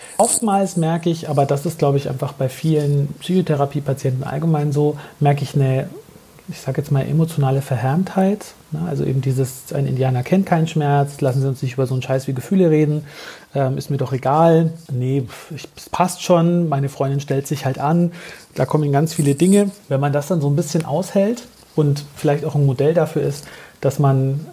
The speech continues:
ein bisschen sensibler als Mann auch sein kann, ohne dass man das Mannsein verliert, dann passiert es eigentlich ganz, ganz schnell, dass man einen sehr, sehr guten Draht zu diesen Patientinnen und Patienten hat. Ich sag jetzt mal Patienten, weil es überwiegend Männer sind.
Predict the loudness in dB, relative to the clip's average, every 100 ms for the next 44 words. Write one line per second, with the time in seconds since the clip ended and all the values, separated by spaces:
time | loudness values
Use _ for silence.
0 | -20 _ -4 -2 0 0 4 4 2 0
1 | 0 0 0 0 -2 -2 -2 -2 -2 -2
2 | 2 2 4 0 2 0 0 -4 -10 -20
3 | _ _ -20 -20 _ -10 -4 0 2 2
4 | 2 0 0 0 0 2 0 -2 -14 -18
5 | -4 0 0 2 0 2 0 0 0 2
6 | 0 2 4 4 2 0 -4 -8 -2 0
7 | 2 0 4 4 4 0 -2 0 2 2
8 | 2 0 0 0 -2 -2 -2 -2 -4 -6
9 | -6 -4 -2 -2 -2 -6 -10 -10 -8 -8
10 | -4 -4 -4 -4 -6 -4 -2 -2 -2 -6
11 | -4 -6 -6 -4 -4 0 0 0 -4